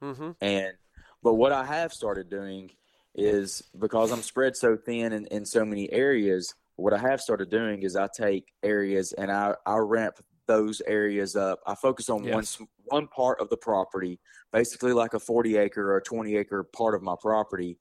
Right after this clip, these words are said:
Speaker 2: and I ramp that thing up to scale really quick.
Speaker 1: Crank it to a
Speaker 2: And so
Speaker 1: ten.
Speaker 2: when that one's done, and then I, and then I go to the next one
Speaker 1: Yes.
Speaker 2: and do the same thing at that one. Whereas they're all tier two across the board, but then you've got a couple of tier four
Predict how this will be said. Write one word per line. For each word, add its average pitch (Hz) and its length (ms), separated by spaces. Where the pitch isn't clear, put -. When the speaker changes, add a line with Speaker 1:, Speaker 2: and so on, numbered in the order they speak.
Speaker 2:
and 107 140
I 113 80
ramp 113 340
that - 260
thing 92 240
up 87 100
to 87 100
scale 90 360
really 90 240
quick. 82 440
Speaker 1:
Crank 120 240
it - 100
to 131 80
a 117 60
Speaker 2:
And 98 80
so 113 100
Speaker 1:
ten. 98 80
Speaker 2:
when 104 100
that 110 180
one's 113 200
done, 123 480
and 107 160
then 110 160
I, 110 120
and 107 140
then 104 100
I 107 120
go 107 200
to 104 140
the 101 100
next 101 300
one 95 240
Speaker 1:
Yes. 117 240
Speaker 2:
and 110 100
do 117 100
the 104 100
same 110 340
thing 98 160
at 95 120
that 95 220
one. 80 200
Whereas 110 260
they're 113 180
all 127 180
tier 127 280
two 127 420
across 113 320
the 110 60
board, 117 520
but 101 120
then 107 160
you've 107 160
got 104 200
a 95 60
couple 107 460
of 98 100
tier 104 280
four 101 380